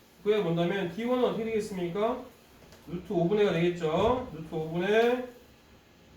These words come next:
절대값 이 에이 마이너스 B 마이너스 일이 될 거고요. 디투는 어떻게 되겠죠?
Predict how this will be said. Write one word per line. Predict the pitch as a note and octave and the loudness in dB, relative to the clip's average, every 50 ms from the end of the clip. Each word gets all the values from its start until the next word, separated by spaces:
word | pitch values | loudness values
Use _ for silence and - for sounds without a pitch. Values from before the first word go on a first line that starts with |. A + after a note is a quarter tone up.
| - - - - - - - | -20 -20 -20 -20 -20 -20 -10
절대값 | F3 E3 E3 F#3+ F3+ E3 F#3+ F3+ E3 E3+ | -8 -8 -6 -6 -4 -2 -2 -2 0 0
이 | F3+ A3 | 4 6
에이 | A3 G#3 F#3 C#3+ C#3 | 6 6 6 4 2
마이너스 | C3+ D3 F#3 G3+ G3 F#3+ - - G#3 F3+ E3 | 0 -2 -2 -2 -2 -4 -4 -6 -8 -6 -4
B | F3 F#3 E3+ A2+ G#2 - - - - - - - - - - - | -4 -4 -4 -4 -6 -8 -12 -18 -20 -20 -20 -20 -20 -20 -18 -12
마이너스 | C#3 D3+ E3+ E3+ E3 E3+ F#3+ | -8 -4 -4 -2 -4 -4 -6
일이 | G3 F#3+ E3+ C#3 A#2 A#2+ - E3+ E3+ | -4 -2 -2 -2 -2 -4 -6 -4 -2
될 | D3 C3+ | -2 -2
거고요. | - E3 D3+ C#3+ D3 F#3 A3 A#3 A3+ - - - - - - - - - - - - - - - - - - - - - - - - - | -2 -2 0 2 2 2 2 2 0 -4 -10 -16 -20 -20 -20 -20 -20 -20 -20 -20 -20 -20 -20 -20 -20 -20 -20 -20 -20 -20 -20 -20 -18 -12
디투는 | - F#3 E3+ - A#3+ A#3+ G#3+ | -12 -12 -4 -2 0 2 2
어떻게 | F3+ F#3+ G3+ | 2 2 0
되겠죠? | F#3 F3 E3+ D#3+ D#3 - G3+ G#3+ A#3 B3 B3 - | 0 2 0 0 -2 0 2 2 2 2 0 -2